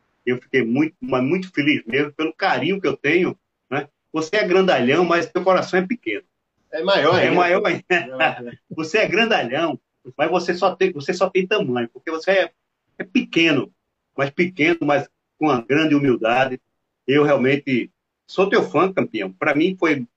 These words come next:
Speaker 1: maravilhoso te conhecer e estar hoje no teu canal, né? Fazendo a live com você. Eu
Speaker 2: É.
Speaker 1: abdiquei de alguns, algumas coisas hoje na minha, na minha residência. Hoje, pra vocês terem uma ideia, né, eu tenho um grupo que se reúne em minha casa,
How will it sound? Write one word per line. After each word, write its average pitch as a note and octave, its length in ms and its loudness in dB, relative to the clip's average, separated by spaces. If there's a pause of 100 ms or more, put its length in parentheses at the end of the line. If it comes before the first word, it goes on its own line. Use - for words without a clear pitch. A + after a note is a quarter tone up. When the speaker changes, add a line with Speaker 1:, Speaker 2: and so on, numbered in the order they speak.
(140)
Speaker 1:
maravilhoso D#3 840 2
te - 80 -20
conhecer D3 640 0 (180)
e F3 100 -2
estar F#3 260 0
hoje G#3 440 2 (320)
no D#3+ 120 -2
teu F#3+ 200 2
canal, F#2+ 440 -2
né? B2 100 -4 (320)
Fazendo C3 300 0
a B2+ 80 -2
live A#2+ 260 0
com A#2+ 140 -6
você. B2 460 -2 (720)
Eu B2 160 4
Speaker 2:
É. C3 40 6
Speaker 1:
abdiquei C3 460 0
de C3+ 60 0
alguns, B2 440 0
algumas A#2+ 360 -2
coisas A#2+ 260 0
hoje A#2 280 0
na A#2 100 -2
minha, G#2+ 360 -2
na G#2+ 80 -10
minha A2+ 160 0
residência. A#2+ 680 -4 (640)
Hoje, C3+ 380 2
pra - 200 -6
vocês A#2+ 220 -4
terem C3 180 0
uma G#2 40 -4
ideia, B2 400 0 (240)
né, C#3 200 -6 (340)
eu A#2+ 120 -2
tenho C#3+ 260 2
um C3+ 220 0
grupo A#2 440 0 (340)
que - 60 -16
se - 120 -6
reúne B2 320 2
em A#2 40 4
minha A#2 320 -2
casa, D3 400 -2